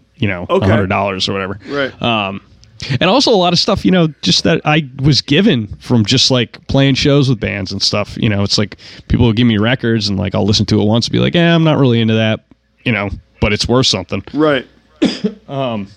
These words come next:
Speaker 1: Dead Rider, the band Dead Rider,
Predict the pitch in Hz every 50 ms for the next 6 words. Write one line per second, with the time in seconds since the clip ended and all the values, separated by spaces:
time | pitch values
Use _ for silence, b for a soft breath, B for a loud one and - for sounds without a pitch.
0 | _ _ _ _ _ _ _ _ _ _ _ _ _ _ _ _ _ - - -
1 | B B B B B B B B B B B B B - - 143 151 135 131 131
2 | 127 135 147 160 160 - _ _ - - - - - _ _ _ _ _ _ -
3 | - 120 120 117 113 120 120 117 117 120 117 120 123 135 131